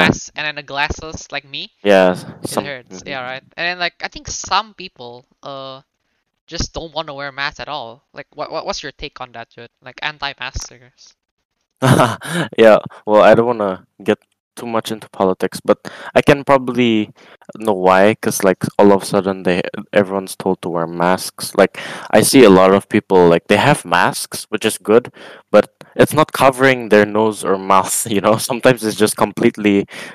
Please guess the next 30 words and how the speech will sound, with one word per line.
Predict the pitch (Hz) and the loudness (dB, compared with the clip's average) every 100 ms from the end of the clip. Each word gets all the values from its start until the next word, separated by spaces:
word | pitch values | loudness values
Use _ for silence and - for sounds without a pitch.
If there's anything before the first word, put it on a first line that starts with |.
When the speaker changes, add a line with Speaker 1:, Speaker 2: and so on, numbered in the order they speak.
| - | 0
Speaker 2:
under | - 110 101 95 | 0 4 2 4
their | 90 | 2
chin, | - - 101 90 - - - - | 0 4 4 2 -8 -20 -12 -8
which | 110 | -6
is | 113 | -4
like, | 101 92 - - _ _ _ | 2 2 0 -16 _ _ _
huh? | - 123 139 - - | 0 2 2 0 -2
Like, | 110 107 _ | 0 0 _
<laughs> | - - - - - - - 175 196 160 | -10 -10 -12 -6 -6 -6 -10 -4 -4 -2
come | - 117 | -2 0
on, | 107 92 80 | 0 0 -2
like, | 98 95 _ _ _ _ _ | -2 -2 _ _ _ _ _
wear | 113 127 | 4 4
the | 117 | 4
mask | 107 107 - - | 2 -2 -2 0
properly. | 110 113 98 87 | 2 2 2 4
Like, | 104 - _ - - - - - | 4 2 _ -18 -16 -18 -12 2
Speaker 1:
Yeah, | |
Speaker 2:
'cause, | 147 127 143 | 2 2 -4
Speaker 1:
yeah. | 143 135 _ - | -14 -18 _ -2
Speaker 2:
I | 143 | 2
mean, | 147 135 | 2 2
I | - 151 | 2 4
know, | 131 95 87 | 4 4 6
like, | 101 104 _ 101 | 4 4 _ -2
if | 120 - | -2 -2
you're | 117 104 98 95 - | -2 -2 -4 -8 -14
working | 98 104 - 110 95 | -6 -6 -2 -2 0
out | 98 95 | -2 2
there, | 98 98 | 6 6